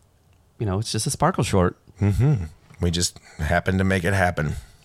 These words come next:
Speaker 1: Yeah, exactly. I mean, <laughs> it's just, uh, yeah, I don't even know where.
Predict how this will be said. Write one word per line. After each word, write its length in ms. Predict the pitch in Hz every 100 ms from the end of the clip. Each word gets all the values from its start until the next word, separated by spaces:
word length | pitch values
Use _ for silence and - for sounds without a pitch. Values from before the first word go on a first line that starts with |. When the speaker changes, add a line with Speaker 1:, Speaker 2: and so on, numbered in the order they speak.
| _ -
Speaker 1:
Yeah, 220 | 127 95
exactly. 540 | 92 110 101 113 107
I 60 | 107
mean, 240 | 117 117 -
<laughs> 80 | -
it's 180 | 226 -
just, 300 | 180 - - - - - - - -
uh, 360 | 127 120 110 - - - _ _ -
yeah, 600 | 151 - 95 _ 147 131
I 40 |
don't 140 | 190
even 180 | 185 127
know 180 | 123 113
where. 460 | 117 113 113 107